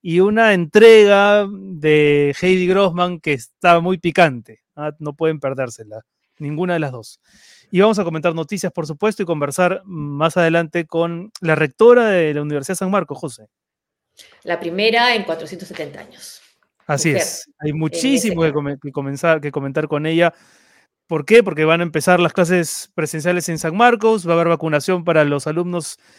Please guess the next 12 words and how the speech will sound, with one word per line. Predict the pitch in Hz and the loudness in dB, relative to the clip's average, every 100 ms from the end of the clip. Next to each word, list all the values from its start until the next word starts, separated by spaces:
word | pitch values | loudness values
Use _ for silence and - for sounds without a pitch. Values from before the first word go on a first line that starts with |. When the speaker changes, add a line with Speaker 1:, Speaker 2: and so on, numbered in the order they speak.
| _ | _
Speaker 1:
y | - 151 | -12 -8
profesores | 151 156 143 196 185 185 - | -6 -6 -2 0 2 0 -4
a | 147 | -2
partir | 143 143 170 | -2 0 0
de | 160 | 2
mañana, | 151 262 262 196 202 | 4 4 4 2 -2
ya | |
nos | 147 151 - _ _ _ | -4 -8 -14 _ _ _
precisará | 139 - 131 135 147 | -18 -14 -8 -2 0
ella | 151 151 147 139 131 _ _ | 0 -2 -2 -2 -6 _ _
los | 143 - | -18 -6
términos | 170 160 156 147 - | -4 -4 -4 -8 -10